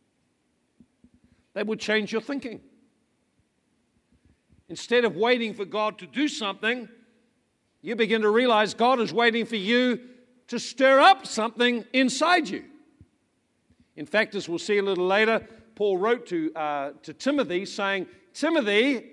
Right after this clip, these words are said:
stir up the gift of God inside you." Now, I have found in working among the Chinese people that for the most part,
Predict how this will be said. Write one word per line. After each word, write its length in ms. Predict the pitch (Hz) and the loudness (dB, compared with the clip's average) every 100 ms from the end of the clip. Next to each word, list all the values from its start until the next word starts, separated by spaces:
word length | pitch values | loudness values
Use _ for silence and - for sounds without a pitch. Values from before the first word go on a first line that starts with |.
| - - _ _ _ _ _ | -20 -20 _ _ _ _ _
stir 720 | - - - - 262 254 254 262 | -12 -8 -8 -6 2 4 6 4
up 240 | 285 - | 2 -2
the 100 | 262 | -4
gift 320 | - 294 - | 0 -2 0
of 160 | 285 208 | -6 0
God 300 | 277 302 302 | 2 2 2
inside 500 | 302 - 311 381 370 | -2 -4 -2 -2 -2
you." 200 | 403 - - - _ _ _ _ _ _ _ _ _ _ _ _ _ _ _ _ _ _ _ _ _ | -8 -10 -18 -20 _ _ _ _ _ _ _ _ _ _ _ _ _ _ _ _ _ _ _ _ _
Now, 320 | 196 214 190 - _ _ _ _ _ | -2 -2 -2 -6 _ _ _ _ _
I 120 | 202 | -2
have 160 | 208 196 | 0 -2
found 380 | - 180 208 202 | -6 -4 -4 -4
in 80 | |
working 300 | 180 208 202 | -2 -4 -2
among 240 | 175 170 165 | -6 -6 -10
the 40 | |
Chinese 440 | 160 160 165 165 147 | -12 -8 -8 -8 -8
people 600 | 156 135 160 262 226 - _ _ _ | -10 -4 -4 -4 -8 -20 _ _ _
that 160 | 170 175 | -12 -10
for 80 | 208 | -10
the 100 | 196 | -10
most 360 | 233 320 - | -8 -8 -10
part, 520 | - 143 131 190 - | -10 -6 -2 -4 -6